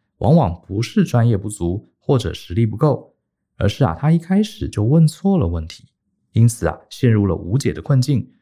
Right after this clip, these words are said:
还有错过了很多眼前的机会。大人学呢，因此设计一堂课，目标就是解答你在思考职涯方向的时候，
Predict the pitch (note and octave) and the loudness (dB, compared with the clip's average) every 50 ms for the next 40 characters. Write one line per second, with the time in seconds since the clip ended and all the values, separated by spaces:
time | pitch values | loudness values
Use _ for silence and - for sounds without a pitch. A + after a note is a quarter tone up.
0 | _ _ _ _ _ - A2 A#2 G#2 F#2+ F#2+ - - - - C#3+ B2+ A#2 A2+ A2+ | _ _ _ _ _ 0 2 2 4 2 0 -4 -8 -6 -2 0 0 2 2 0
1 | G2 F2+ E2+ - - F2 D#2+ D#2 D#2 F#2 A#2 C3+ B2+ G#2+ F2+ D#2+ - - E2 F2 | 0 0 -2 -4 -8 -8 -8 -8 -2 0 2 2 4 2 0 -2 -4 -6 -8 -8
2 | F2+ - - A2+ A#2 - C#3+ C3 - - _ _ _ _ _ _ _ _ _ _ | -8 -6 -2 -2 0 0 0 -2 -2 -10 _ _ _ _ _ _ _ _ _ _
3 | _ _ _ _ _ _ - - E3 D#3+ D3 C#3+ C#3+ - C#3+ C#3 C#3 C#3+ C#3+ C#3+ | _ _ _ _ _ _ -2 2 4 4 4 4 2 2 0 0 0 0 -4 -6
4 | C#3 - - D#3 D3+ - - - - - B2 A#2 - A2+ A2+ A2 F2 F2 F#2 - | -8 -2 2 2 2 2 0 -6 -2 0 -2 0 0 -2 -2 -2 -2 -4 -4 0
5 | - F3 C3 - - - _ _ _ _ _ _ - F#3+ F3+ E3 E3 E3 E3 E3 | 2 2 2 2 -4 -14 _ _ _ _ _ _ 4 6 6 6 6 4 2 2
6 | E3 E3 D#3+ - C#3 B2+ A#2+ A#2 A#2 - E2+ D2 D#2 D2+ D#2 E2+ F#2 F#2+ E2 D#2 | 0 -2 -2 -2 -2 0 0 0 0 -2 -6 -4 -4 -4 -2 -2 -2 -2 -4 -4
7 | - G#2 G2 - - - A#2 - - E2 D2 - - - D#2+ E2 F2+ F#2 G#2 - | -4 -4 -4 -4 -6 -6 -6 -4 -4 -4 -6 -6 -10 -8 -4 -2 -2 -2 -2 0
8 | C#3+ D#3 F3+ F3 G#3+ F#3 C#3+ C3 - - - A2+ C3 A#2+ G#2+ - _ | 2 2 2 4 4 4 4 2 0 -2 -2 0 0 -2 -2 -4 _